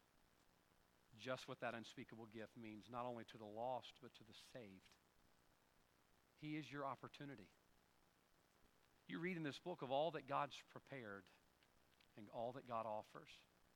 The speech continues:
You say, "Boy, that'd be nice." Watch this. You're not excluded. You're included through Christ. We're living in a society that puts a lot of stock in inclusion.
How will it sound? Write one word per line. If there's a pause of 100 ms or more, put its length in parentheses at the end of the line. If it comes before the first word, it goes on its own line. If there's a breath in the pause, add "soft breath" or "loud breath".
(320)
You
say,
"Boy,
that'd
be
nice." (160)
Watch
this. (120)
You're
not
excluded. (1120)
You're
included
through
Christ. (240 soft breath)
We're
living
in
a
society
that
puts
a
lot
of
stock
in
inclusion.